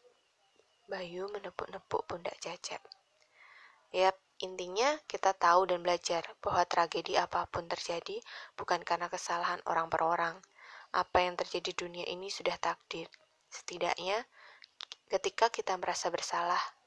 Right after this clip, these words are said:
kita harus cepat-cepat memperbaiki kesalahan itu. Secepatnya sebelum semua terlambat. Sebesar apapun kesalahan seseorang, kita harus memiliki kekuatan untuk memaafkan. Dendam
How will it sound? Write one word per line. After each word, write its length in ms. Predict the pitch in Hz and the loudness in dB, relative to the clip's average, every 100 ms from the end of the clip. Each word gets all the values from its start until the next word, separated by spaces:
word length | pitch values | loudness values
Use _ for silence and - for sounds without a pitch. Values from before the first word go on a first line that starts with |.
| _ | _
kita 320 | - - 190 | -8 0 2
harus 160 | 185 - | 2 0
cepat-cepat 640 | 175 175 - - 175 - | -2 -2 -4 0 2 2
memperbaiki 540 | 180 175 170 170 - 190 | -4 -4 -2 -4 -6 -10
kesalahan 400 | - 170 170 175 | -6 -4 -4 -6
itu. 400 | 175 - 170 175 - - - - - - | -10 -6 -6 -6 -16 -20 -20 -20 -20 -12
Secepatnya 640 | - - 196 190 190 214 240 | -8 -2 4 4 4 2 0
sebelum 320 | 185 180 180 | -2 -4 -2
semua 240 | - 175 | -2 0
terlambat. 560 | 175 175 170 170 170 165 _ - - - - _ | -2 0 -2 -2 -4 -4 _ -20 -20 -20 -20 _
Sebesar 420 | - 175 - 175 | -6 -4 2 6
apapun 480 | 170 - 170 - 175 | 6 4 0 -2 -8
kesalahan 400 | 165 - 175 170 | -2 0 0 0
seseorang, 640 | - - - 170 170 175 190 - - _ _ _ - | -2 -2 0 -2 -2 -4 -8 -20 -20 _ _ _ -6
kita 240 | 196 208 | 0 4
harus 320 | - 196 - | 4 2 -2
memiliki 560 | 190 185 180 180 - 180 | -4 -8 -4 -6 -6 -10
kekuatan 560 | - - 185 - 180 | -12 4 4 6 2
untuk 240 | - 180 - | 2 -4 -6
memaafkan. 640 | 175 175 170 175 - 170 185 - - - - - - - - - - - | -4 -4 -2 -4 -6 -8 -8 -20 -10 -8 -8 -12 -20 -20 -14 -14 -12 -4
Dendam 380 | 190 180 185 | 0 4 4